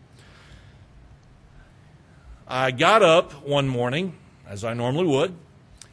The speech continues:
and I had my phone there, and I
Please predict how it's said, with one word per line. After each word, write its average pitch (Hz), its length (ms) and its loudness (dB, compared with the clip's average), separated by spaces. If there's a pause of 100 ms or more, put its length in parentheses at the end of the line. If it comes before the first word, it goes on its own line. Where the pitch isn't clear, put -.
(140)
and 143 380 0
I 127 320 0
had 156 280 2
my 196 220 2
phone 131 400 -2
there, 123 260 0
and 135 120 -2
I 120 260 0